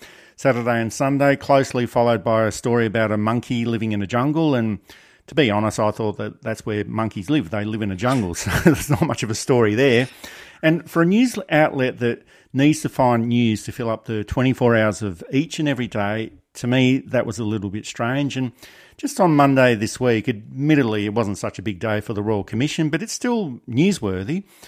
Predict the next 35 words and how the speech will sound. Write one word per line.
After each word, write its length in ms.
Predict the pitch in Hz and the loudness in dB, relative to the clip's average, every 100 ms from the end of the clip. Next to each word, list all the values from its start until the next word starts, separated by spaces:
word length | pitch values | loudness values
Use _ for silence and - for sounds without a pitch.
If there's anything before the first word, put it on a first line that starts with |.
| - _ _ _ | -20 _ _ _
The 440 | 165 170 175 - _ - | 0 2 0 -6 _ -8
A 160 | 165 247 | -4 -2
B 220 | 254 233 | -2 -4
C's 500 | - 165 151 147 127 | -4 -2 0 0 -4
seven 560 | - - - 139 127 120 | -10 -12 0 2 2 0
P 220 | 120 117 | 0 0
M 400 | 117 110 110 113 - | 2 0 -2 -6 -10
news 340 | 131 123 131 | -4 0 0
program, 480 | - 110 104 120 147 | 0 0 2 0 2
and 100 | 143 | 4
that's 160 | 147 | 4
the 100 | - | 2
A 140 | 113 107 | 0 0
B 200 | 104 101 | -2 -2
C's 260 | - 104 | -4 -6
biggest 300 | 85 107 98 | -4 -6 -4
rating 320 | 110 101 101 90 | -6 -6 -8 -4
program, 520 | 123 131 104 104 135 - - - _ | 0 0 -2 -6 -6 -14 -20 -20 _
the 100 | 135 | -4
Robo-Debt 580 | 190 247 254 202 165 - | -2 0 -2 -2 -2 -4
story 360 | - 131 127 | -4 -2 0
was 180 | 113 110 | -2 -4
aired 260 | 120 117 107 | -4 -4 -6
on 260 | - 139 175 | -6 -4 -4
the 80 | |
seven 300 | 156 139 120 | -4 -6 -6
P 220 | 117 110 110 | -6 -4 -4
M 120 | 104 | -4
news 380 | 104 107 101 - | -4 -6 -8 -10
in 480 | 135 104 101 - | -12 -10 -10 -12
Western 440 | - 123 156 - 175 | -12 -2 -2 0 -4
Australia, 800 | - - 117 117 113 117 113 110 | -4 -2 -2 0 -2 -2 -2 -4
South 340 | - 139 139 | -2 -2 -2
Australia, 500 | 131 - 120 113 110 98 | -6 -2 0 0 -2 -4
Victoria, 720 | 110 - 117 120 120 120 117 | -8 -4 -2 0 2 2 0